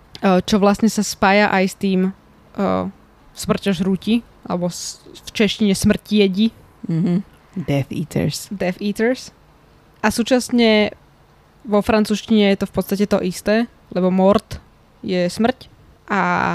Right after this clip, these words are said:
Speaker 1: mordre je kúsať. Z toho zase je aj nejaká etymológia slovu murder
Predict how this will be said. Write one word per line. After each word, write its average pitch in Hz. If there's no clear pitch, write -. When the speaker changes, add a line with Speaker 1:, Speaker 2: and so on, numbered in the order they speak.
Speaker 1:
mordre 202
je 180
kúsať. 247
Z -
toho 208
zase 196
je 185
aj 185
nejaká 190
etymológia 185
slovu 175
murder 196